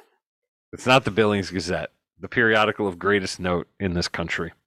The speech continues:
It's the Chicago Tribune. Chicago's new basic income program will open to residents seeking cash assistance in April.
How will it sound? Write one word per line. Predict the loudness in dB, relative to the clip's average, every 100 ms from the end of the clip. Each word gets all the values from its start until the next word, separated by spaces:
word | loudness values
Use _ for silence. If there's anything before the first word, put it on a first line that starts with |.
| -20 -20 -20 -20 _
It's | -6
the | 0
Chicago | 0 2 4 4 4
Tribune. | 0 -4 -2 -4 -6 _ _ _ _ _ _ _
Chicago's | -4 -4 2 2 4 2 4
new | 0
basic | 2 4 4 0 -2
income | -2 0 -2 2
program | 2 2 2 0
will | 0
open | 2 2 2
to | -2
residents | 2 2 2 0 -4 -2
seeking | -4 -2 -6
cash | -2 2 4 2
assistance | -2 -4 -6 -6 -10 -6
in | -4
April. | -2 -2 -4 -6